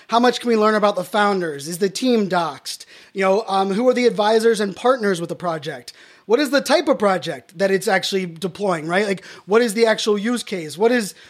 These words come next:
what I like to say, the projected utility and real utility and roadmap and the energy and the hype and the vibes and all of those things? But here's the thing. Even after doing all of this research, we could still fall for a rug pull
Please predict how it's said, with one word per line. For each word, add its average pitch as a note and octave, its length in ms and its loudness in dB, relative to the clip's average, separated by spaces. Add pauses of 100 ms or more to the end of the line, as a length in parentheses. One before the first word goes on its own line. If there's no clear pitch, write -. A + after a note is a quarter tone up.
(140)
what G3+ 120 2
I G#3+ 60 6
like A3+ 140 4
to A3 60 -4
say, A3 180 2
the G3+ 100 0
projected G#3+ 520 0
utility G3+ 540 -2
and F#3 140 -4
real C#4 180 2
utility G3 560 -2
and F3 140 -4
roadmap A3 560 0 (360)
and F#3+ 120 -2
the A3 120 0
energy A3+ 520 2
and G3+ 100 0
the G3 120 0
hype B3 360 0
and G#3 100 -4
the G3 100 -4
vibes A3 500 2
and G3+ 80 0
all B3 180 4
of C#4 80 -4
those B3+ 220 2
things? F#3+ 440 -2 (420)
But G#3 100 0
here's D4 200 0
the A3 100 -4
thing. F3 360 -2 (840)
Even D4 260 2
after C#4+ 240 -2
doing A3+ 260 0
all B3 320 4
of A#3 80 0
this A3 220 -2
research, F3 680 -8 (560)
we A#3 140 -2
could G#3+ 160 -6
still C4+ 680 2 (200)
fall A#3 420 2
for A3 240 -2
a G#3 140 -2
rug G3+ 360 0
pull B2 360 -14